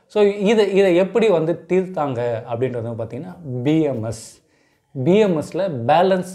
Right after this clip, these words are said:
சார்ஜிங் அப்படின்ற ஒரு ஆப்ஷனை கொண்டு வந்தாங்க. ஓகேங்களா? நெக்ஸ்ட் ஜெனரேஷன் பி எம் எஸ்ல.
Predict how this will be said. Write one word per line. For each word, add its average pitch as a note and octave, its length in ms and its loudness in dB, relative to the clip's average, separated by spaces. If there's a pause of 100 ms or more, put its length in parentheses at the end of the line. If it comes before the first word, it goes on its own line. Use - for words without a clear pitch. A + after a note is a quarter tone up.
சார்ஜிங் C3+ 360 -2
அப்படின்ற C3 380 -2
ஒரு C#3 460 -6
ஆப்ஷனை E3 640 -2 (380)
கொண்டு C3+ 280 0
வந்தாங்க. G2+ 640 -6 (440)
ஓகேங்களா? A2+ 400 -6
நெக்ஸ்ட் B2 220 -12
ஜெனரேஷன் B2 580 -6 (240)
பி G#2+ 140 -4
எம் F#2 220 -6
எஸ்ல. G#2 220 -18